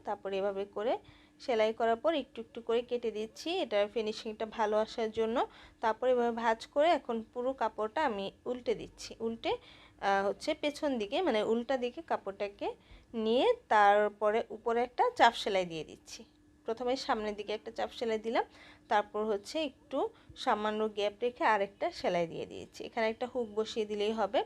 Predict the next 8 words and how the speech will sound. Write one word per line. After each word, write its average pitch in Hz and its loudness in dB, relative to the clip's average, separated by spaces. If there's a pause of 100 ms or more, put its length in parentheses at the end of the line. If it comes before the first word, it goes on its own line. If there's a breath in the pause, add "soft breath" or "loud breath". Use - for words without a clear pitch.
(420 loud breath)
এখন 262 -2
আমি 302 2
সামনের 240 2
পার্ট 240 4
এবং 214 -2
পেছনের 240 -2 (240)
পার্টের 226 0
হচ্ছে 233 0